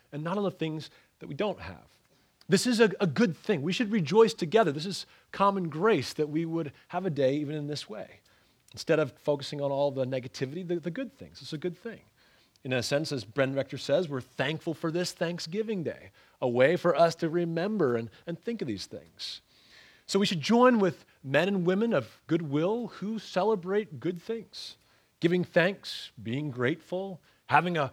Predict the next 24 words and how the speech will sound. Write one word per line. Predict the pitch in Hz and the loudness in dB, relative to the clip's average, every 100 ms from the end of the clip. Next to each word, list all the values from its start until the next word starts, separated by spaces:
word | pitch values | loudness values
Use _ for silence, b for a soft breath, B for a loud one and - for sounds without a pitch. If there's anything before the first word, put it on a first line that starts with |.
| - | -8
a | |
positive | - 165 170 170 160 | 0 6 8 8 4
attitude | 143 156 180 - 180 202 | 4 4 4 0 -2 0
and | 170 | 0
a | 127 123 B - | 0 -4 B -4
perspective | - - - 196 202 - 220 170 | -2 -2 6 6 6 0 2 2
of | 127 b _ | 0 b _
gratitude | 131 120 131 156 180 - 196 | -4 2 2 2 -2 -4 -6
is | 170 | -6
good. | - 247 240 - _ b b | -6 -4 -4 -8 _ b b
And | 160 | 4
I | 160 | 4
would | 220 | 4
say, | - 262 247 151 202 196 b b | 4 8 8 8 4 0 b b
as | - 127 | -12 -8
we | 139 | -4
think | 208 | 2
about | 202 156 | 2 2
this, | 151 | -2
it's | - 202 | -6 0
even | 240 208 170 - | 2 2 0 -4
a | |
useful | 139 131 190 269 - - 113 | -8 0 2 2 -2 -10 -12
thing. | - - | -12 -20